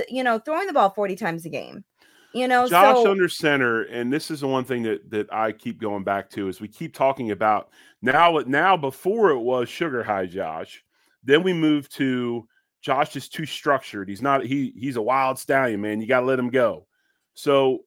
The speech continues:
Speaker 2: how do you let a quarterback go? You put him in the shotgun. Now we put him in the shotgun. We're running shotgun too much. So it's like each week we, we pick a different part of the offense to complain about.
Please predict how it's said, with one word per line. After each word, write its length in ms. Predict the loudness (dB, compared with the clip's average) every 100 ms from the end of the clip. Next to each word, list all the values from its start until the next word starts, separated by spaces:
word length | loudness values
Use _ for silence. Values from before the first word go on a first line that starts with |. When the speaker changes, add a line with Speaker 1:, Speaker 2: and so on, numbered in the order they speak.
| -2
Speaker 2:
how 180 | 2
do 80 | 2
you 60 | 2
let 160 | -2
a 20 | -2
quarterback 540 | -4 -2 2 2 2
go? 140 | -2
You 120 | -2 -4
put 180 | -4
him 100 | -2
in 60 | -2
the 80 | -6
shotgun. 540 | -4 -2 -2 -8 -16 _ _ _ _ _ -4
Now 160 | 0
we 60 | 0
put 160 | 0 -2
him 100 | -2
in 60 |
the 40 | -4
shotgun. 460 | 0 0 0 -2
We're 80 | 0
running 180 | 0 -2
shotgun 420 | -4 -4 -4 -8
too 180 | -8 -8
much. 160 | -10 -10
So 160 | -4
it's 160 | -4 2
like 220 | 2 2 _ _ _ _
each 320 | -4 -4 -6
week 480 | -4 -2 -4 -8 -20 _ _ _ _ _
we, 160 | -4 -4
we 280 | -4 -6 -4
pick 280 | 0 0
a 60 | 0
different 460 | 2 2 2 -2 -4
part 240 | 0 0
of 100 | 0
the 140 | 0 2
offense 540 | 2 0 -2 -6 -8
to 100 | -12
complain 480 | -10 -10 -6 -6 -6
about. 340 | -6 -8 -10